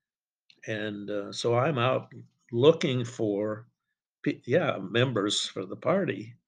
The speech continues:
but for a leadership. The leadership is the most important part of any party. It's not the party itself.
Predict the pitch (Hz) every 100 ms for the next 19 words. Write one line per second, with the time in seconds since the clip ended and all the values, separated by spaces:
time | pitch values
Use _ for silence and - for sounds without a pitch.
0 | _ _ _ _ _ - 127 120 117 120
1 | 120 185 175 - - - - _ _ _
2 | _ _ _ - - 135 226 110 - 120
3 | 117 101 104 110 113 113 104 - - 113
4 | 117 - 120 123 120 113 131 208 - 87
5 | - - _ _ _ _ _ _ _ _
6 | - - 107 113 - - 113 117 104 92
7 | - _ _ - - - 120 156 127 131
8 | - -